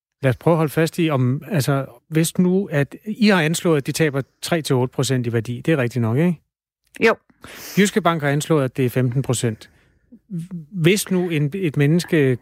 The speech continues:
Speaker 1: ender med at tabe femten procent, fordi at lejligheden simpelthen ikke kan sælges til den der femten procent, altså at den, den pris, der handles til, efter et år er, er femten procent lavere. Hvordan vil,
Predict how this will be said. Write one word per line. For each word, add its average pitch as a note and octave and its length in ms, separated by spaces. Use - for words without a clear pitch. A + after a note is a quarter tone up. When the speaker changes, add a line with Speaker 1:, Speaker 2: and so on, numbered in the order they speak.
Speaker 1:
ender F3 180
med E3 140
at B2 140
tabe B2 260
femten C3+ 300
procent, B2+ 340
fordi C3+ 300
at B2 140
lejligheden C3+ 420
simpelthen C#3 300
ikke C#3+ 100
kan C3 140
sælges D3 720
til B2+ 260
den C3 140
der C3 100
femten C#3+ 300
procent, C#3 320
altså B2+ 280
at D3+ 140
den, C3 160
den D3+ 140
pris, E3+ 260
der B2+ 260
handles D3+ 340
til, C3+ 300
efter D3+ 360
et B2+ 60
år C#3 260
er, C3 360
er F3+ 100
femten D3 320
procent C3 300
lavere. B2+ 360
Hvordan D3+ 260
vil, E3 160